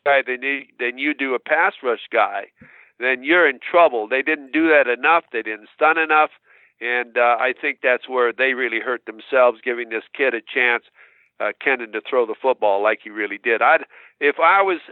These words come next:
if I was a team playing Kennan, I'd get after him. I'd force him to throw the football quicker, disguise my coverages,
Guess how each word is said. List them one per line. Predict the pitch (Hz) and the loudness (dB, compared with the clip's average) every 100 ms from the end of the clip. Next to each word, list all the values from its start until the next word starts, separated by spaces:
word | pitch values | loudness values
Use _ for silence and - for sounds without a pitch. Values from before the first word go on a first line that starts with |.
| - | -10
if | 135 139 | -6 -2
I | 175 196 | 2 2
was | 190 151 - - 135 | 2 -2 -10 -18 -16
a | 131 - | -16 -10
team | 180 170 151 - | -8 -6 -10 -10
playing | 156 160 160 151 - | -2 0 0 -2 -4
Kennan, | 147 143 127 | -2 -2 0
I'd | 131 131 | 0 0
get | 123 | -2
after | 120 123 - 117 | 2 0 -2 -8
him. | 113 | -2
I'd | 123 127 - | -2 -4 -6
force | 127 123 - | -4 -4 -6
him | 123 117 _ - - - _ - | -8 -8 _ -20 -20 -20 _ -14
to | 123 | -4
throw | 147 135 | 0 0
the | 123 | -2
football | 147 - 123 117 | -4 0 2 2
quicker, | - - 156 - 151 139 - _ _ _ _ | 0 -2 -2 0 0 0 -4 _ _ _ _
disguise | 120 - 156 151 135 | -10 0 4 4 2
my | 131 123 | -2 -4
coverages, | - 147 143 131 135 | 2 2 2 -4 -10